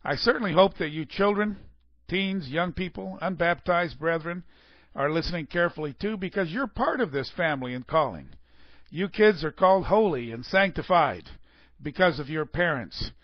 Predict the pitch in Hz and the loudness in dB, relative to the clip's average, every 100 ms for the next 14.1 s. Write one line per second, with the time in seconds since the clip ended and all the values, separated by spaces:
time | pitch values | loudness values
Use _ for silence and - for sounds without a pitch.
0 | _ _ - 139 135 165 196 - 156 143 | _ _ -12 -8 -2 0 0 -4 -8 -6
1 | 139 165 151 147 156 175 196 156 147 247 | -2 -2 -2 -6 -2 -2 -2 -4 -6 -4
2 | 262 113 - - - - _ 165 190 214 | -6 -6 -12 -14 -14 -14 _ -2 2 4
3 | 220 156 139 170 131 73 - - - _ | 2 -2 -4 -4 -6 -10 -18 -18 -18 _
4 | _ - - - 170 175 170 156 143 165 | _ -20 -20 -8 -2 0 2 0 -2 -2
5 | 170 - 156 143 127 135 147 117 67 - | -2 -2 0 0 0 -2 -2 -2 -6 -18
6 | - _ _ _ _ _ _ - 220 214 | -20 _ _ _ _ _ _ -4 0 2
7 | - 202 190 160 196 196 165 151 156 170 | 4 2 2 0 4 4 4 0 -2 0
8 | 185 165 185 165 147 139 107 - 131 160 | 0 0 -2 -2 -2 -2 -2 -4 -4 -2
9 | 180 185 202 202 180 180 - 185 180 175 | -2 -4 -6 -4 -2 -4 -2 -4 -2 0
10 | 185 143 127 135 - _ _ - 151 147 | 0 0 -4 -10 -16 _ _ -6 -2 0
11 | 180 - 190 - 202 156 175 - 190 170 | 0 2 4 4 0 -4 -6 -4 -4 2
12 | 190 190 190 214 220 190 202 - 247 220 | 2 2 2 2 4 2 0 0 -4 -4
13 | 104 95 120 147 165 160 135 190 196 143 | -6 -8 -4 -2 -4 -8 -6 0 0 0